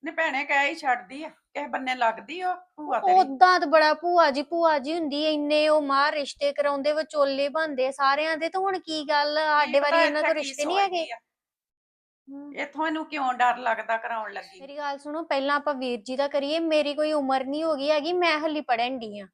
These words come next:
Speaker 2: ਤੇ ਕੋਈ ਗੱਲ ਨਹੀਂ, ਮੈਨੂੰ ਵੀ ਹੋ ਜਾਊਗਾ, ਪਹਿਲਾਂ ਆਪਾਂ ਵੀਰ ਜੀ ਦਾ ਕਰੀਏ। ਤੇ ਭੂਆ ਜੀ ਆਏ ਆ ਤੇ ਉਹਨਾਂ ਨੂੰ ਕੋਈ ਰਿਸ਼ਤਾ ਰੁਸ਼ਤਾ ਪੁੱਛੋ ਤੇ ਉਹਨਾਂ ਨੂੰ ਕਹੋ ਕੋਈ ਦੱਸ ਪਾਉਣ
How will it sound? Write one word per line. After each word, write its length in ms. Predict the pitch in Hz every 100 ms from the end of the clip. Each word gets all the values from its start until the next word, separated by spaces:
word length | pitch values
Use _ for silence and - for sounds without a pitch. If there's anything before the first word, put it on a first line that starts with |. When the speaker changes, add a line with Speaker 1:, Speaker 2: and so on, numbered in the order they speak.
| _ _ _ _
Speaker 2:
ਤੇ 60 | 277
ਕੋਈ 240 | 311 302
ਗੱਲ 180 | 294 302
ਨਹੀਂ, 100 | 339
ਮੈਨੂੰ 300 | 320 294 302
ਵੀ 100 | 330
ਹੋ 160 | 339
ਜਾਊਗਾ, 280 | 269 285 339
ਪਹਿਲਾਂ 320 | 381 320 294
ਆਪਾਂ 180 | 302 294
ਵੀਰ 240 | 277 277 226
ਜੀ 160 | 269
ਦਾ 100 | 277
ਕਰੀਏ। 320 | 285 277 285 415 - _ _ _
ਤੇ 60 | 277
ਭੂਆ 340 | 320 311 294
ਜੀ 260 | 254 285 302
ਆਏ 260 | 277 285
ਆ 100 | 311
ਤੇ 100 | 320
ਉਹਨਾਂ 300 | 330 311 320
ਨੂੰ 220 | 330 320
ਕੋਈ 180 | 311 311
ਰਿਸ਼ਤਾ 300 | 285 - 269
ਰੁਸ਼ਤਾ 300 | 269 - 285
ਪੁੱਛੋ 420 | 277 262 - 302
ਤੇ 160 | 311 330
ਉਹਨਾਂ 220 | 294 294
ਨੂੰ 80 | 302
ਕਹੋ 220 | 285 269
ਕੋਈ 120 | 302
ਦੱਸ 320 | 247 247 226 226
ਪਾਉਣ 320 | 214 196